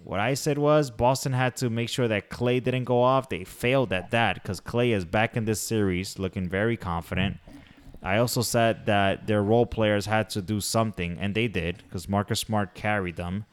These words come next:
And what was the last piece that I had for them? Oh, and they couldn't let the Warriors have a lead or be in a tie game at the end of the third, and they didn't. So Boston did their job.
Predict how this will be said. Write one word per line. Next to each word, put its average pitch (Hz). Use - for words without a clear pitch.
And 107
what 120
was 131
the 135
last 127
piece 131
that 131
I 131
had 131
for 135
them? 135
Oh, 127
and 101
they 104
couldn't 117
let 113
the 110
Warriors 110
have 107
a 104
lead 113
or 101
be 117
in 104
a 98
tie 113
game 104
at 90
the 101
end 101
of 87
the 92
third, 95
and 98
they 117
didn't. 90
So 87
Boston 147
did 135
their 135
job. 123